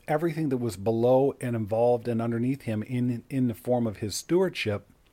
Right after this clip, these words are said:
was cut off from God's life too. So in the reality of it, it died. Now, a physical manifest sin,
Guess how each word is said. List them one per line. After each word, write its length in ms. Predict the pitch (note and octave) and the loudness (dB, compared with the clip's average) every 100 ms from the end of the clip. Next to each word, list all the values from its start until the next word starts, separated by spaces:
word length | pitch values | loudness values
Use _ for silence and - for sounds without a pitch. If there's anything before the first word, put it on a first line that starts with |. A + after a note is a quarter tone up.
| _ | _
was 120 | - - | -10 -10
cut 220 | - A#2+ | -2 2
off 180 | A2 G2+ | 2 -2
from 180 | G2+ | -8
God's 340 | G2+ G2 F#2 - | -8 -6 -8 -8
life 320 | G2 F2 - | -8 -10 -10
too. 300 | - C3+ - - _ _ _ _ _ - - - - | -4 -4 -4 -12 _ _ _ _ _ -20 -20 -20 -16
So 240 | - B2 A#2 | -2 0 2
in 120 | A2+ | 0
the 100 | A2 | 0
reality 680 | G#2+ A2 A#2 D3 C#3+ A2+ | -2 0 2 4 4 2
of 140 | A2 G#2 | -2 -4
it, 100 | G#2+ | -6
it 200 | G2+ F#2 | -8 -6
died. 440 | G2+ E2 - - - _ _ _ _ _ _ _ _ - | -8 -6 -12 -16 -20 _ _ _ _ _ _ _ _ -12
Now, 280 | B2+ B2+ B2 | -2 0 2
a 40 | A#2+ | 0
physical 560 | - F3+ G3 G3 E3 | 4 4 4 0 2
manifest 480 | C3+ B2 A#2 - F#2+ | 2 2 -2 -6 0
sin, 400 | - E3 F3+ D#2 | 2 2 0 -6